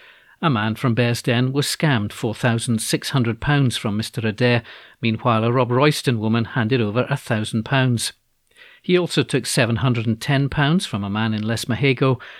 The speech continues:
and four hundred and thirty-six pounds from a man in Lenzie. Sheriff Patricia Price told Mister Adair's solicitor, "I'm very concerned about the course of conduct over an extensive period of time. He's got a record, but it's not analogous.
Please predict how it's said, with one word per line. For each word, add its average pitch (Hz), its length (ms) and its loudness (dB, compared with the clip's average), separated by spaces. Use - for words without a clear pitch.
and 113 240 -6
four 123 200 0
hundred 117 220 0
and 113 100 -2
thirty-six 123 600 -2
pounds 104 360 -4
from 131 200 -2
a 180 40 2
man 113 220 0
in 117 120 0
Lenzie. 110 520 0
Sheriff 107 420 -2
Patricia 143 420 0
Price 131 540 0
told 127 260 0
Mister 123 260 0
Adair's 110 360 2
solicitor, 135 520 0
"I'm 185 180 0
very 113 240 0
concerned 123 600 0
about 110 240 -4
the 110 80 -4
course - 360 -2
of 123 120 -4
conduct 131 500 0
over 117 220 0
an 151 60 2
extensive 123 600 -2
period 117 300 0
of - 120 -4
time. 120 440 0
He's 165 160 -4
got 233 220 -2
a 151 60 4
record, 120 580 0
but 120 160 -4
it's 120 120 -8
not 117 200 -2
analogous. 123 640 2